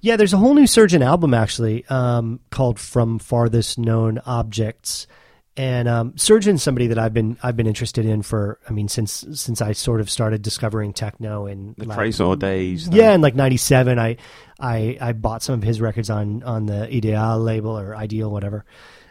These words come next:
Speaker 1: Um, and yeah, I've always liked his approach. He, you know, he's,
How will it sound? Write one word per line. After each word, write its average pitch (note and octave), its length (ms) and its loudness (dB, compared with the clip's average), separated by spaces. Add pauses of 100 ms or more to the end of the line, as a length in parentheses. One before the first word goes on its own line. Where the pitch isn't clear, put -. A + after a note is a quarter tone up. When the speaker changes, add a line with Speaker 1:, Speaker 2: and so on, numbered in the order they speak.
(140)
Speaker 1:
Um, A#2+ 560 -2 (400)
and C3 400 -4 (560)
yeah, F#3 300 4
I've C#3+ 80 2
always F3 200 2
liked E3 140 0
his D#3 140 -4
approach. D#3+ 500 0
He, C#3 340 -10
you C#3+ 140 -6
know, B2+ 140 -2
he's, D3+ 340 -4